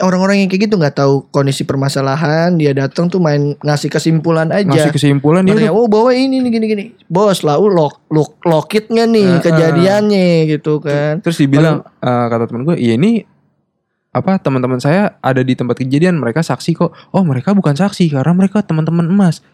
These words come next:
Speaker 2: Lah, kan gue di, di tempat kejadian, gue kagak
Speaker 1: Mm-mm.
Speaker 2: ngapa-ngapain, gue ngelihat langsung.
Speaker 1: Mm-mm.
Speaker 2: Masa gue nggak bisa disebut saksi?
Speaker 1: Mm. Terus?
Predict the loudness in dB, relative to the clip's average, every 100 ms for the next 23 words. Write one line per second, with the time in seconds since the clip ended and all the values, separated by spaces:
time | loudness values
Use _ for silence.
0 | _ _ -2 -2 _ _ -8 -4 -4 -2
1 | -2 -2 -4 -6 -2 -2 -2 -2 0 2
2 | 4 4 0 -2 0 2 2 0 -2 -2
3 | -4 -2 -2 0 2 2 2 2 2 2
4 | 2 0 0 2 -2 -6 _ _ -2 0
5 | 2 2 0 -4 _ -2 0 2 2 2
6 | 2 0 0 -2 -2 -2 -2 -2 -2 -4
7 | _ _ -4 -2 -2